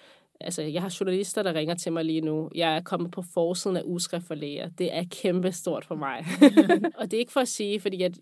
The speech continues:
jeg føler faktisk lidt, det er antiklimaks, fordi det er ikke den der excitement, som man,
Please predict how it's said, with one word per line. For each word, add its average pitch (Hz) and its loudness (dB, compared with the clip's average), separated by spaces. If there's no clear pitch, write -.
jeg 180 -2
føler 269 2
faktisk 180 0
lidt, 196 4
det 190 2
er - -4
antiklimaks, 175 -2
fordi 180 -4
det 185 2
er 185 6
ikke 196 2
den 185 2
der 175 2
excitement, 180 0
som 202 0
man, 175 0